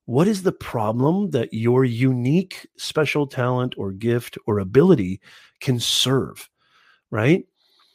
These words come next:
Are you a technical person by nature and you're good at solving technical problems? Are you good with numbers? Are you good with, uh, you know, leadership, uh, organization, operational? Are you good at business, small business, large business? What are you,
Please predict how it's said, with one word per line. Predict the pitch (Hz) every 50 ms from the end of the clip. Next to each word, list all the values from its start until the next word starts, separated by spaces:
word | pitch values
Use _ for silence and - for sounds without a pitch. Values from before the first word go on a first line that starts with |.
| _ _ _ _ _ _ _ _ _ _ _ - - _
Are | 120 117
you | 123 135 135
a | 127
technical | - - - 156 - 170 170 165 175 165
person | - 165 165 160 - 175 175
by | 165 156 147
nature | 147 147 147 139 - - 151
and | 160 127
you're | 117 110
good | 123 113
at | 110 -
solving | - - 113 104 104 98 92
technical | - - - 131 - 151 151 - 156 143
problems? | - 147 143 143 147 156 165 185 226 220 - - _ _ _ _ _ _ _ _ _ _ _ _ -
Are | 113 107
you | 104 104 104 104 101 101 101 98 98 98 95 95 95 101 -
good | - 117 117
with | 110 98 -
numbers? | 98 104 120 135 139 131 135 135 135 135 131 131 - - -
Are | 101
you | 101 98 98
good | 98 - 104 95 90
with, | 92 92 90 87 - - - - - -
uh, | 104 98 104 101 - - - - -
you | - - 107 104
know, | 101 107
leadership, | 101 98 120 139 131 135 131 120 - - 135 131 131 - - - -
uh, | 120 110 107 110 - - - 123 - - -
organization, | - - 120 117 117 107 101 98 101 110 120 127 123 117 - 131 127 123 131
operational? | - 98 101 - 101 95 95 113 131 143 139 - 143 131 131 123 120 123 117 - _ - - - - - - _ _ _ _
Are | 113 110
you | 107 110 107 110
good | 110 - 110 104 104
at | 101 98 98 98 - 117
business, | 135 139 131 123 123 127 123 120 120 -
small | - - - 113 123 120
business, | 117 123 120 113 117 117 117 110 95
large | 101 104 113 123 113 107 110
business? | 117 110 104 110 107 101 104
What | 104 120 143 156
are | 180
you, | 170 156 151 143 139 135 127